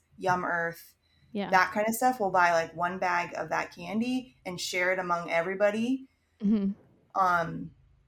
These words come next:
Speaker 1: that, like, once a week on Friday. And it's been great,
Speaker 2: Mm-hmm.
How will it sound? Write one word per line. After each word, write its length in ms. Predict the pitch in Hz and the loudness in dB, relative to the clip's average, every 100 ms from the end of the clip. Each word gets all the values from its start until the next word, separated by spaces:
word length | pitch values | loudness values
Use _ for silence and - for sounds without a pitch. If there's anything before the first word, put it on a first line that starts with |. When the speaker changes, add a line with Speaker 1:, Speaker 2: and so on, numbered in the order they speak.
| _ | _
Speaker 1:
that, 240 | 190 170 180 | -2 -2 0
like, 220 | 170 165 | -2 -2
once 240 | 180 175 | -2 -2
a 40 | 180 | -4
week 160 | 170 170 | -4 -4
on 120 | 160 | -2
Friday. 520 | 165 175 214 254 - _ _ _ _ - - _ _ _ - | 0 2 0 -2 -8 _ _ _ _ -20 -20 _ _ _ 0
And 120 | 214 | 2
it's 180 | 202 - | 2 2
been 240 | 214 214 | 2 2
great, 1000 | 202 170 175 226 208 170 208 - - - - - | -2 -6 2 4 4 0 -6 -8 -10 -10 -16 -2
Speaker 2:
Mm-hmm. 320 | 208 202 202 | 0 0 -2